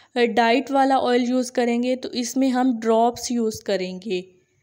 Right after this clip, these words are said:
आपके पास नॉन स्टिक बर्तन है तो सबसे बेस्ट है, नॉन स्टिक बर्तन में तो बहुत ही कम यूज़ होता है।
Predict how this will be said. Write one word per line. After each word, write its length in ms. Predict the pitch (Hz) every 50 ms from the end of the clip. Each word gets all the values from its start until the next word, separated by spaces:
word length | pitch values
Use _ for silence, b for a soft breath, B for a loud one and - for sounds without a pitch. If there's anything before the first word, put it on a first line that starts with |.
| b b b -
आपके 400 | 214 226 226 226 - - 262 254
पास 400 | 254 240 233 233 233 240 240 247
नॉन 240 | 233 226 226 240
स्टिक 300 | 247 - - - 262 - -
बर्तन 360 | 240 240 226 226 - 254 254
है 240 | 240 233 233 226 233
तो 160 | 233 233 269
सबसे 420 | 254 - - 254 240 - - 277 277
बेस्ट 420 | 220 220 208 202 214 214 - -
है, 80 | 233 226
नॉन 200 | 233 233 233 233
स्टिक 320 | 233 - 254 247 247 247
बर्तन 380 | 220 233 226 233 233 - 240 240
में 160 | 233 233 233
तो 120 | 233 254
बहुत 340 | 220 208 208 214 214 220 233
ही 60 | 226
कम 240 | 214 - 226 220 214
यूज़ 220 | 208 196 185 190 190
होता 180 | 180 185 196
है। 80 | 190